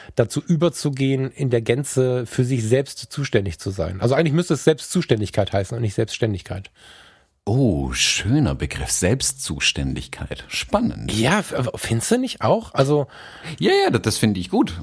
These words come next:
Speaker 2: Also
Speaker 1: ich stehe ja grad so, so sehr am Anfang, wie man gar nicht am Anfang stehen könnte. Ne? Wir gehen gleich mal ein bisschen in diese Vorbereitungswochen, die wir jetzt, die du ja mit mir auch, äh, durcherleiden musstest. <laughs>
Speaker 2: Mhm.
Speaker 1: Und dennoch ist es ja so, wenn man sich zu etwas entscheidet, übernimmt man schon ein bisschen diese,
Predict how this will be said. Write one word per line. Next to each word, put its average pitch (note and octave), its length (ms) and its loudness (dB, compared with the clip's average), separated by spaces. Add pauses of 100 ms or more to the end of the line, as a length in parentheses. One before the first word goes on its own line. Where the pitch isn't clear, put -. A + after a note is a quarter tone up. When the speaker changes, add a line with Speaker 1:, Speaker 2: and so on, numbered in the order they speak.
Speaker 2:
Also F#2+ 420 0 (500)
Speaker 1:
ich B2 120 -2
stehe E3+ 180 2
ja D3+ 60 2
grad C#3+ 220 -6 (340)
so, D#3+ 260 4 (260)
so D#3+ 160 2
sehr G3+ 160 4
am E3 100 -2
Anfang, F3 280 0
wie D#3+ 80 0
man D3+ 120 2
gar C3+ 120 2
nicht A#2+ 100 -4
am A2+ 60 0
Anfang G#2+ 280 -2
stehen D#2 320 -8
könnte. F#2 320 -10
Ne? B2 120 0
Wir B2+ 60 2
gehen D3+ 160 2
gleich C#3+ 160 0
mal C3 80 4
ein B2+ 80 0
bisschen B2 240 -2
in A#2+ 60 0
diese A2+ 220 -2
Vorbereitungswochen, A#2 840 0
die A2+ 100 -2
wir A2 80 2
jetzt, G#2+ 260 -4
die A#2 80 2
du C3 160 2
ja A#2 160 2
mit C3 140 -2
mir A2+ 180 -2
auch, G#2+ 120 -2
äh, B2+ 180 0
durcherleiden A2+ 680 0
musstest. A#2 440 -6
<laughs> - 40 -16 (480)
Speaker 2:
Mhm. F#2 260 4 (260)
Speaker 1:
Und C3 180 4
dennoch D#3 240 4
ist E3 140 0
es D3+ 140 -2
ja C#3+ 140 4
so, B2+ 140 0
wenn C3 100 0
man C3 140 2
sich A#2+ 120 -4
zu - 120 -2
etwas A#2+ 200 0
entscheidet, C3 600 0
übernimmt C3+ 340 0
man B2 240 0
schon C3 160 0
ein B2 120 0
bisschen B2+ 380 -2
diese, A2+ 800 0